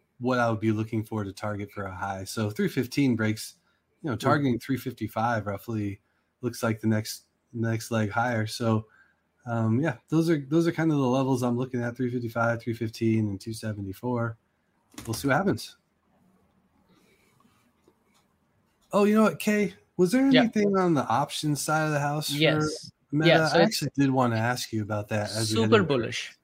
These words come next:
Speaker 3: It's point six nine
Speaker 1: Super
Speaker 3: put to call ratio. Super bullish.
Speaker 1: Yeah, not
Speaker 3: And,
Speaker 1: surprised.
Speaker 3: uh, let me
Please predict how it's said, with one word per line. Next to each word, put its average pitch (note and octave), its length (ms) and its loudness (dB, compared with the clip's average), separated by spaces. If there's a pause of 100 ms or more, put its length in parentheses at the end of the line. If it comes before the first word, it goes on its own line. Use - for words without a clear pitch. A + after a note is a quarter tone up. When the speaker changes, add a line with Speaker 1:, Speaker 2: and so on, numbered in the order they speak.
(120)
Speaker 3:
It's - 120 -8
point F3+ 360 0
six - 360 -4
nine B2 220 -2
Speaker 1:
Super A2+ 60 -10
Speaker 3:
put A#2 180 -8
to A#2+ 80 -8
call G2+ 220 -8
ratio. F2+ 340 -14
Super C#3+ 400 -6
bullish. G2+ 460 -12 (220)
Speaker 1:
Yeah, G#2+ 320 -2
not G#2 40 -2
Speaker 3:
And, C3 360 0
Speaker 1:
surprised. C3+ 80 -4
Speaker 3:
uh, C3 500 0 (240)
let C#3+ 520 -4
me D3+ 600 -8